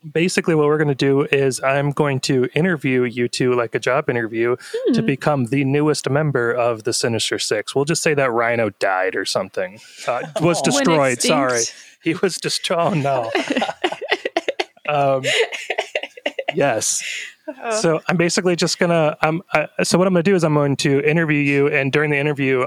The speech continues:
Speaker 1: I'm going to drop the name of your supervillain that I am, am getting from a random name generator. And you just have to basically improv, uh, your interview questions. Are you guys comfortable with that?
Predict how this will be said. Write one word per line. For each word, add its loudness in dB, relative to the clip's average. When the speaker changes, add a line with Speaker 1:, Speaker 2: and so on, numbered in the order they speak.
Speaker 1:
I'm -2
going 0
to 0
drop 0
the -2
name 0
of -2
your 0
supervillain 0
that 0
I 2
am, -4
am 0
getting -2
from -4
a 0
random 0
name -2
generator. -6
And -2
you -4
just -2
have -2
to -2
basically 0
improv, 2
uh, 4
your 2
interview 2
questions. -4
Are -2
you 0
guys 0
comfortable 0
with -2
that? 0